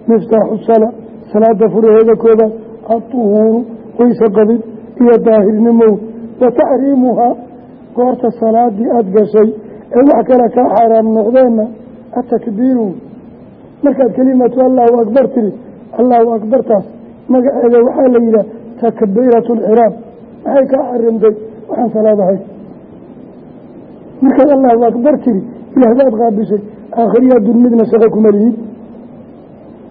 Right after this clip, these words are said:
Munaajaatullaahi caza wajal, Ilaah baashaalkiisii baad mashquul ku tahay. Kolkaad "Assalaamu calaykum" tiraahid, markaasaa tahay nin soo noqday.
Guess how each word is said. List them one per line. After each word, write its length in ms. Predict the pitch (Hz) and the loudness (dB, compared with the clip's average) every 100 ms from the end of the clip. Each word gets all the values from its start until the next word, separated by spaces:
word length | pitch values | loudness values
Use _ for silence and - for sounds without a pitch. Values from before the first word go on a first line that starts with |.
| - - | -12 0
Munaajaatullaahi 840 | 220 233 202 226 226 254 240 226 | 2 4 2 2 2 2 4 2
caza 280 | 233 208 226 | 2 2 4
wajal, 360 | 220 202 233 190 - - - - | 4 4 0 0 -10 -20 -18 -4
Ilaah 220 | 254 220 | 0 0
baashaalkiisii 800 | 202 226 170 254 196 226 180 220 - - - | 0 -4 0 0 0 -2 -2 -6 -6 -20 -6
baad 180 | 247 233 | 0 2
mashquul 400 | 240 226 277 294 | 2 2 2 2
ku 100 | 247 277 | 2 2
tahay. 280 | 247 226 - - - - | 2 2 -2 -8 -20 -14
Kolkaad 260 | - 262 262 | -6 0 0
"Assalaamu 400 | 247 262 262 247 | 2 0 2 0
calaykum" 400 | 226 254 294 277 247 | 0 0 0 0 0
tiraahid, 400 | 247 240 214 240 - - - | 2 2 0 -2 -12 -20 -12
markaasaa 460 | - 233 254 226 220 | -6 -2 -2 0 -2
tahay 220 | 220 220 | 0 0
nin 140 | 247 233 | 0 0
soo 200 | 226 240 | 0 2
noqday. 440 | 240 214 226 | 2 2 2